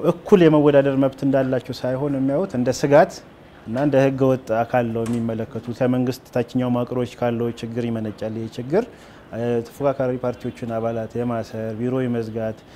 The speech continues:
የማዋከብ ነገሩ እንዳልኩ ዲሞክራሲ ባህል ነው። በአንዴው ሰርጾ የምትቀበለው ነገር ሳይሆን በህዝቡም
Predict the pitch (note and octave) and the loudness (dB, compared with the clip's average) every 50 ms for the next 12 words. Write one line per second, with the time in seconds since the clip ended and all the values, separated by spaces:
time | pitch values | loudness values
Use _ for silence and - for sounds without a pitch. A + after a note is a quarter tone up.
0 | - - - - - - A#2+ B2 C3 C#3 C#3+ C#3+ C3 B2+ B2 A#2+ A#2 - - A#2 | -20 -20 -20 -20 -12 -6 -2 0 2 4 4 4 6 6 4 2 2 0 -4 -6
1 | A2+ G#2+ A2+ A#2 A#2 A2+ B2 C3 C#3+ E3+ G3+ B3+ B3+ - - - - - - C3+ | -4 -4 -6 -6 -6 -2 -2 0 0 2 0 0 -2 -6 -14 -20 -16 -4 0 4
2 | D#3+ F#3+ G3+ F#3 - - G#3 G3+ F#3 D#3+ D#3 C#3+ - D3 C#3 C3 - C3+ B2 B2 | 6 6 6 6 4 -2 -4 0 2 2 2 2 4 2 2 2 0 -4 0 2
3 | B2+ C3 C#3 C3 A#2+ A2+ A2 D3+ F3+ - - C3+ C#3+ C#3+ D3 C#3 C3 C3 C3 C3 | 2 2 2 2 0 0 -4 -6 -8 -2 2 4 4 6 4 4 2 2 0 0
4 | B2+ A#2+ - - C3 B2+ C3 - C3 C#3+ D3 C#3+ C3+ B2+ B2+ A#2+ - C3 - - | 0 -4 -2 -2 -2 -2 -2 -6 -4 -2 -2 0 0 -2 -4 -4 -6 -10 -8 -6
5 | C3 C3 B2+ B2+ B2+ B2+ B2 B2 A#2+ A#2+ A#2+ B2 A#2 - C#3+ D#3 C#3+ D3 C3+ C3+ | -6 -6 -4 -4 -4 -4 -4 -4 -6 -6 -6 -6 -6 -4 -6 -6 -4 -2 0 2
6 | E3 F3 D#3+ C#3 A#2+ B2 B2+ C3+ | 2 2 0 0 -4 -4 -4 -4